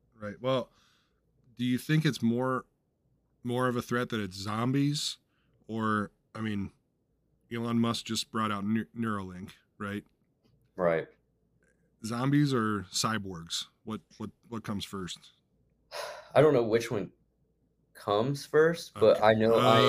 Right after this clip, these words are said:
Speaker 1: Okay,
Speaker 2: most,
Speaker 1: okay.
Speaker 2: I, I know I'm the most afraid of a cyborg.
Speaker 1: Right. Zombies are mindless. Just
Speaker 2: Yeah.
Speaker 1: put a fence between you, you know?
Speaker 2: Yeah,
Speaker 1: Unless
Speaker 2: or
Speaker 1: they're the
Speaker 2: just
Speaker 1: ones from World War Z.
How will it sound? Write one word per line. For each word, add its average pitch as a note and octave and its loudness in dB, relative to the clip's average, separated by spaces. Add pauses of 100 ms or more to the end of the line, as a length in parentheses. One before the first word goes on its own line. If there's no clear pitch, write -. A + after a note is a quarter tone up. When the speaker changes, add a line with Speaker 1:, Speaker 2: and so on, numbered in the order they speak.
Speaker 1:
Okay, - -6 (160)
Speaker 2:
most, G#2+ 6
Speaker 1:
okay. A#2+ -4
Speaker 2:
I, G#2 6 (160)
I - 4
know C3 6
I'm C3 2
the A#2 2
most A#2 2
afraid A2 2
of F#2+ 2
a F#2+ -4
cyborg. E2 -2 (800)
Speaker 1:
Right. F2+ -14 (500)
Zombies C3+ -2
are B2+ -2
mindless. A#2 -4 (580)
Just A2 -8 (120)
Speaker 2:
Yeah. G2 2
Speaker 1:
put C3+ 0
a F2+ -4
fence B2 -2
between F#2+ -16
you, E2+ -20
you F2 -20
know? G2 -14 (580)
Speaker 2:
Yeah, A#2 6
Speaker 1:
Unless A2 8
Speaker 2:
or - 2
Speaker 1:
they're D#3+ 10
the D3 6
Speaker 2:
just C#3 4
Speaker 1:
ones C#3 6
from C3 0
World B2 0
War A2 -2
Z. F#2 -10